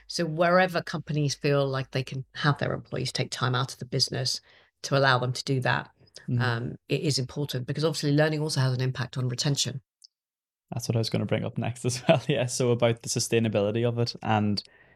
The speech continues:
Speaker 2: you know, the, the hiring and firing kind of approach that is not sustainable at all, and the actual importance of, yes, once you have the people involved, that you want to retain them. Is it a case of, yes, they're aware of it, but they don't have the structures in place maybe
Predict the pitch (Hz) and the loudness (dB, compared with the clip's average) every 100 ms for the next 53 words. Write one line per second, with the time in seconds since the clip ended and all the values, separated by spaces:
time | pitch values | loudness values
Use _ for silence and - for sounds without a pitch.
0 | _ _ _ - 110 98 107 98 92 107 | _ _ _ 0 2 4 2 2 2 0
1 | 113 110 107 107 107 107 104 107 107 104 | 4 2 2 -2 0 0 2 0 -2 -2
2 | 101 - 110 107 104 - 110 117 107 - | -6 -2 0 2 0 -2 -2 0 0 0
3 | - 101 - - - - - 113 107 101 | 0 0 0 -6 -10 -14 -4 -2 0 -2
4 | - - 104 104 104 104 101 101 104 107 | -2 -2 -2 0 0 2 2 2 2 0
5 | 101 - 98 104 - 104 101 107 101 101 | -2 -2 -2 -2 -2 -2 0 2 0 0
6 | 113 104 104 104 - 110 110 110 107 104 | -2 0 2 0 0 -2 0 2 2 2
7 | 113 107 - 104 104 98 98 104 113 101 | -2 -2 -2 -2 0 2 2 2 0 -2
8 | - _ - _ 113 107 107 104 107 101 | -2 _ -20 _ 0 2 2 2 2 2
9 | 98 - 113 117 113 120 131 127 123 - | 0 -2 -2 4 4 4 2 2 0 0
10 | 120 117 117 117 113 117 110 - 120 113 | 0 0 4 4 4 2 0 -4 0 2
11 | - 117 113 110 113 123 160 - - - | 2 2 2 4 4 4 2 0 -12 -12
12 | - 113 - 107 110 110 107 113 - 113 | 2 2 4 0 2 2 0 0 -2 -2
13 | 113 110 113 110 - 113 110 110 107 | -2 -4 -2 0 0 0 2 0 -2